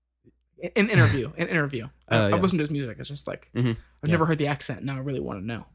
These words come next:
Speaker 3: Yeah.
Speaker 2: I'm, like, ninety-five percent certain that he's Irish, but.
Speaker 1: All right, so we got, we got a recommendation from Greg, and, uh, Bob, you got a recommendation, man?
Speaker 2: Uh, I mean, if we're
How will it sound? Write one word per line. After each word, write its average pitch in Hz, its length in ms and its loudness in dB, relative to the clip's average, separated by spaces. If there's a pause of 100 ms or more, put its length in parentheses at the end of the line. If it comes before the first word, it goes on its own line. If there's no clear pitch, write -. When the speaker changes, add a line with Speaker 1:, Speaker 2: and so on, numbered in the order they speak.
Speaker 3:
Yeah. 90 120 -8 (1000)
Speaker 2:
I'm, 110 160 4
like, 95 220 4 (260)
ninety-five 92 540 2
percent - 360 -8
certain - 420 -12 (200)
that - 100 -12
he's 85 140 -14
Irish, - 460 -16 (400)
but. - 140 -12 (1600)
Speaker 1:
All 170 80 6
right, 214 100 -2 (160)
so - 160 0
we 165 60 0
got, - 160 -4 (560)
we 151 60 -10
got 151 160 0
a 147 40 -4
recommendation 156 480 -2
from 151 140 -6
Greg, 175 340 0
and, 147 160 -4
uh, 143 140 -2
Bob, 165 220 2
you 165 40 -2
got 160 100 0
a - 20 -4
recommendation, 160 580 -2
man? 208 180 -4 (460)
Speaker 2:
Uh, 170 460 4 (1300)
I 139 60 6
mean, 135 200 8
if 123 140 4
we're 123 380 2